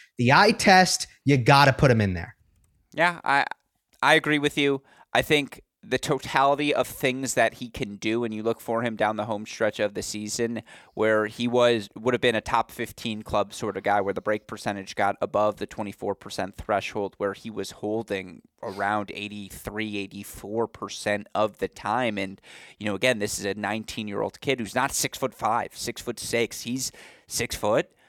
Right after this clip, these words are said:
Speaker 2: six one. And yet the totality of things he can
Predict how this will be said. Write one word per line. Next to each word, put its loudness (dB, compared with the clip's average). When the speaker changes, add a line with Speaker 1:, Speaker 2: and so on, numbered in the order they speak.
Speaker 2:
six -2
one. 0
And 2
yet 0
the -2
totality 0
of 0
things -6
he -10
can -10